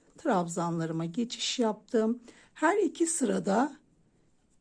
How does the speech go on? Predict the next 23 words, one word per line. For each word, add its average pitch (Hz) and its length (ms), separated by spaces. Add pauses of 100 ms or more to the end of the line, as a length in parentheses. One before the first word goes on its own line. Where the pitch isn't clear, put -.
(180)
<clears throat> 302 1000
pardon, 190 460
her 339 300
iki 349 220
sırada 220 380
aynı 190 300
işlemi 180 360
yapıyoruz 170 420
arkadaşlar. 170 720 (760)
Her 330 220
sırada 185 480
renk 226 300
değiştiriyoruz. 254 1040 (240)
Her 349 180
iki 262 260
sırada 180 500
bir 196 300 (640)
aynı 254 340
işlemi 185 440
çalışıyoruz. 233 1120
Her 370 420 (1000)
iki 370 280
renk 262 320